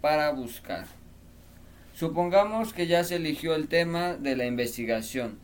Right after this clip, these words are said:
se formuló una pregunta de investigación y delimitó un conjunto de palabras claves relacionadas con el tema y la polémica bajo estudio.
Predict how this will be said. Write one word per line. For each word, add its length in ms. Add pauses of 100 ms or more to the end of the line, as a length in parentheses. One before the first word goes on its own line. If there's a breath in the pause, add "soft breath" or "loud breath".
(120 loud breath)
se 180
formuló 400
una 240
pregunta 460
de 80
investigación 920
y 140
delimitó 560
un 120
conjunto 420
de 100
palabras 640
claves 400
relacionadas 760
con 240
el 140
tema 360 (260 loud breath)
y 80
la 200
polémica 680
bajo 360
estudio. 540